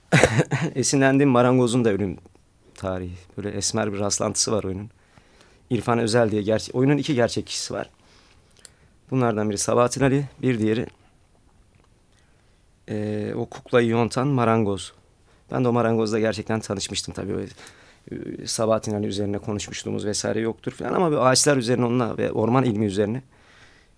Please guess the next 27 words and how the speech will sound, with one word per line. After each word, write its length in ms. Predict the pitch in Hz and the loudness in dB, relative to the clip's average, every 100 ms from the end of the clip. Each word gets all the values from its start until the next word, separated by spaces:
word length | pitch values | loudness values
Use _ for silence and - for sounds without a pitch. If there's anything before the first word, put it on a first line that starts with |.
| - | -10
e, 200 | 117 110 | -8 -6
sohbetlerimiz 680 | - 113 110 - 120 120 104 | -4 -4 -2 -2 0 0 -2
vardır. 380 | 95 - - _ _ _ _ _ _ _ _ _ _ _ _ _ - | -4 -6 -16 _ _ _ _ _ _ _ _ _ _ _ _ _ -6
Nasıl 300 | 127 - 117 | -2 0 -2
bir, 360 | 107 - - - - _ - _ - _ _ | -2 -6 -14 -18 -20 _ -20 _ -20 _ _
dediğim 220 | 113 107 98 | -8 -6 -6
gibi, 120 | 95 | -6
tesadüftür 600 | 107 - - 87 101 98 | -6 -4 -6 -8 -10 -6
bilinmez. 480 | 107 107 143 - - _ _ _ _ - | -4 -4 -4 -8 -12 _ _ _ _ -4
Hem 180 | 123 | 0
Sabahattin 440 | - 110 104 - 107 | 2 2 0 0 -2
Ali 140 | 107 | -2
hem 240 | 120 110 107 | -2 0 0
de 160 | 113 - - - _ _ _ _ _ _ - - | -2 -4 -16 -20 _ _ _ _ _ _ -18 -10
İrfan 260 | 104 127 117 | -4 2 4
amca, 280 | 87 82 | 2 0
yani 180 | 85 90 | -4 -4
benim, 200 | 95 101 - _ _ _ _ | -4 -8 -10 _ _ _ _
e, 120 | 98 101 | -10 -4
dostum 320 | 101 - 104 | -4 -2 -4
olan 160 | 95 | -2
İrfan 220 | 104 - 104 | -4 -2 -2
amca 320 | 101 131 131 _ _ _ _ _ _ _ _ _ - _ - | -2 -6 -8 _ _ _ _ _ _ _ _ _ -20 _ -8
da 80 | 98 | -8
iki 220 | 87 110 | -6 -4
Nisan'da 400 | 95 - 95 95 | -2 -2 -4 -4
öldü. 300 | 95 101 156 | -4 -6 -10